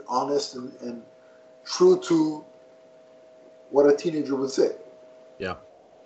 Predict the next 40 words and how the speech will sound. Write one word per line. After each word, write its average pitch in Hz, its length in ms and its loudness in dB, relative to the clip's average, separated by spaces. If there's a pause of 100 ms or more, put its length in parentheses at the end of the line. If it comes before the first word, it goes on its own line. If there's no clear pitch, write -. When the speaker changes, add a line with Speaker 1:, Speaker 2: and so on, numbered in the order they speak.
(880)
Speaker 2:
And 185 180 6
I 185 100 8
wanna 208 200 6
point 196 260 -2
out 165 180 2
here 156 160 0
too, 139 400 2
you 135 100 -6
know, 127 180 2
we, 143 420 2 (260)
we 151 100 4
talk 202 280 6
about 170 260 6
belonging, 143 720 2 (140)
you 131 100 -8
know, 139 180 4
we, 135 360 0
we, 135 180 -6
you 135 140 -2
know, 135 160 8
so 147 160 2
you 143 200 2
see 175 540 4 (180)
on 135 140 2
a 127 60 4
small 175 360 6
scale, 139 520 4 (220)
you 135 100 2
know, 139 100 8
how 170 220 6
does 143 180 2
Kelly 165 340 4
fit 139 240 0
into 135 220 2
this? 135 320 2 (420)
But 151 140 4
on 151 140 6
a 135 40 4
larger 160 460 4
scale, 139 540 0